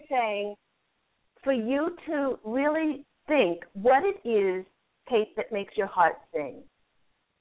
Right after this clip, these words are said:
That when you do it, you lose all track of time, and that you just you just get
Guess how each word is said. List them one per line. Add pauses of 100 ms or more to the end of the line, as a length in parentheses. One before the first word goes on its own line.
(120)
That
when
you
do
it,
you
lose
all
track
of (100)
time, (1080)
and
that (500)
you
just (440)
you
just
get